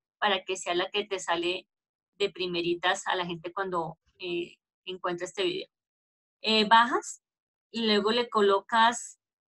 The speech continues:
abajo, generalmente, pues, obviamente es un contenido que no es para niños, entonces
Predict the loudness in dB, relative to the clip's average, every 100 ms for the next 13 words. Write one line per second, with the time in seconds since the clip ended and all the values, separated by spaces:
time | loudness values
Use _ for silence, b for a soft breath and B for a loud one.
0 | 0 6 8 8 8 8 8 4 2 4
1 | 2 0 -2 -2 -2 -4 -6 -2 -2 0
2 | -2 -2 -2 -2 -4 -2 -2 -2 0 0
3 | 2 4 4 2 -2 -2 -2 0 2 2
4 | 0 0 0 -2 -6 -8 -6 -6 -8